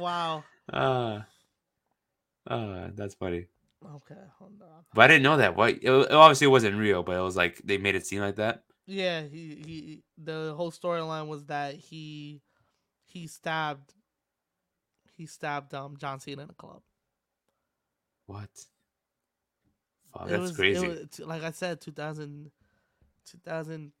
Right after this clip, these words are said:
Speaker 1: three, two thousand four was when Carlito, I think he had a legit injury, so they kept him on T V. Yo, they loved this guy. They kept him on T V,
Speaker 2: Yeah.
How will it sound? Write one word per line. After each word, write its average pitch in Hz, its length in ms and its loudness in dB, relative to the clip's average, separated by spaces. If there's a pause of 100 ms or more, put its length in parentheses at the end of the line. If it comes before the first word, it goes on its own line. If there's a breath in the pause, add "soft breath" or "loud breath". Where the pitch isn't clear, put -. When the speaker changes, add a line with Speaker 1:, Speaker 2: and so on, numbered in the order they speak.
Speaker 1:
three, 160 180 -12
two 156 140 -16
thousand 151 340 -10
four 165 300 -8
was 151 200 -10
when 170 140 -8
Carlito, 175 560 -8
I 156 100 -8
think 190 200 -14
he 180 220 -14
had 165 220 -6
a 151 40 -8
legit 151 500 -10
injury, 143 540 -14 (360)
so - 140 -10
they 160 120 -8
kept 165 320 -12
him 160 120 -12
on 147 160 -14
T 160 240 -18
V. 156 320 -14 (180)
Yo, 220 260 0
they 202 140 -2
loved 214 320 0
this 165 220 -8
guy. 143 380 -12 (640)
They 156 100 -14
kept 180 260 -10
him 180 100 -10
on 160 160 -8
T 175 220 -16
V, 180 440 -12
Speaker 2:
Yeah. 104 300 -2